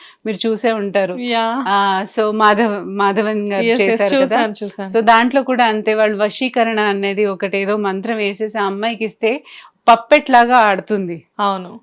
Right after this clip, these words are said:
Speaker 1: రైట్? Actually, ఆ, ఇది, ఆ, I mean ఒక, ఆ, జనరల్, ఆ, what do you say, ఇది తెలుగులో ఏం చెప్తారు అని అంటే మన చేతబడి ఇలాంటిది కాకుండా
Speaker 2: మ్మ్.
Speaker 1: సైంటిఫిక్ వేలో చూస్తే ఇది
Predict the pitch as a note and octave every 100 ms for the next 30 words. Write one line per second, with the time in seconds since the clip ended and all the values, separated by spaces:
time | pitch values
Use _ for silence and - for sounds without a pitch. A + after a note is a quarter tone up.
0 | F3 G#3 D4 - - - - - G3+ -
1 | - E4+ D#4+ E4+ F4+ - - G#3 G3 F#3+
2 | F3 F3+ _ A#3 A3 B3 B3 A#3+ A#3 -
3 | _ - F#3+ F#3 G#3 G3 F#3+ - G#3 A#3+
4 | C#4 B3+ - G3+ A3+ G#3 G3 F#3 - -
5 | - - F#3 F#3+ F3+ F3+ E3+ F3 G#3+ A#3+
6 | C4 C#4+ C4+ B3+ G#3+ F#3+ - - - F#3
7 | F3+ _ - G3 G3 A#3+ B3 - G#3+ G#3+
8 | G#3 G#3 G#3 G3+ G#3 A#3+ A#3 G#3 G3 G3+
9 | E3+ G#3 G3 G3 F#3+ F#3+ G3 G#3 G3+ G3+
10 | G3 F3 A#3+ G#3+ A#3 A#3 B3 B3 A#3+ A3+
11 | G#3 G#3 G3+ G3+ G3+ F3+ A3 B3 A#3+ G#3+
12 | A3+ B3 C#4 D4+ D4+ C#4 G#3+ G3+ G3+ A3+
13 | A3 B3+ - - - - A#3 A3+ - G3
14 | A#3+ C#4 A#3 A3 D4 G#4+ A4+